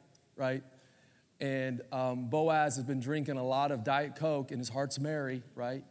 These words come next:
We're evangelicals, so we can't use wine. He's drinking Diet Pepsi, right? So he's not himself, right? He wakes up startled, and he sees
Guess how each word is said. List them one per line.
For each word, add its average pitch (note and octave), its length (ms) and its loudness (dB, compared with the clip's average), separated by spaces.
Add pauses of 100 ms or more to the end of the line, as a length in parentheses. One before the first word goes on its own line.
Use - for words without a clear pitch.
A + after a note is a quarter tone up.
(380)
We're B2 100 -2
evangelicals, C3 640 0
so B2+ 100 -2
we A#2 100 -4
can't C3+ 220 -6
use C3+ 180 0
wine. C3 260 -2 (320)
He's C3 80 -4
drinking C#3+ 340 0
Diet C#3 340 2 (100)
Pepsi, C#3+ 400 0 (1800)
right? C#3+ 320 2
So D#3+ 120 2
he's C3+ 140 0
not D3 280 2
himself, F3 960 2 (840)
right? D3 180 2
He C#3+ 120 0
wakes E3 400 2
up E3 200 4
startled, D#3+ 680 4
and D3 100 0
he C#3+ 100 2
sees E3 540 4